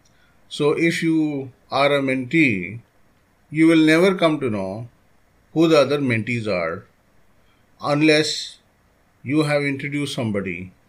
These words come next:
into the program and that person has come back and told you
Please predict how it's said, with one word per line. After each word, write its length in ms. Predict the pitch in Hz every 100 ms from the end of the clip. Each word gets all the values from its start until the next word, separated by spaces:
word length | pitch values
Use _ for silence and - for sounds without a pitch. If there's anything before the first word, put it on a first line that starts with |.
| _
into 260 | 113 110 110
the 120 | 110
program 600 | 107 95 87 80 78 113 _ _ _ _ _ _ _ -
and 160 | 117 120
that 240 | 120 120
person 480 | 135 135 - 160 165
has 300 | 139 117 117
come 220 | 131 120
back 280 | 123 127 -
and 240 | 110 107
told 280 | 156 180 151
you 300 | 101 92 110